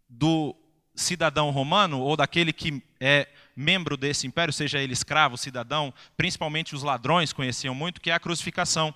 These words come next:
O que que era a crucificação pra, pra o imperador, ou, ou pra o Império Romano? A crucificação, ela tinha pelo menos dois elementos que eram muito,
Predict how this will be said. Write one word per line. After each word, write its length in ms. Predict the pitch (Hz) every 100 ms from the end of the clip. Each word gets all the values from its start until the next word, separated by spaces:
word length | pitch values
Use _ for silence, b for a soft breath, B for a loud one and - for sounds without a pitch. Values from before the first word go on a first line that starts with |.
| _ b b b b b b
O 80 | -
que 160 | - -
que 220 | 269 233
era 160 | 208
a 40 | 190
crucificação 680 | 170 165 165 160 143 139 120
pra, 300 | 120 117 113
pra 200 | - 127
o 60 | 123
imperador, 640 | 120 123 113 107 92 -
ou, 180 | 135 123
ou 100 | 139
pra 160 | 120 143
o 40 |
Império 340 | 147 - 123 120
Romano? 380 | 127 117 90 - _ b b b b
A 80 | -
crucificação, 880 | - 262 - - 160 - 214 156 -
ela 260 | 151 185 202
tinha 220 | - 202
pelo 240 | - 220 202
menos 340 | 208 175 135
dois 300 | 175 226 180
elementos 580 | 185 135 139 156 151 -
que 160 | -
eram 160 | 165 180
muito, 960 | 170 160 175 226 233 - 220 202 156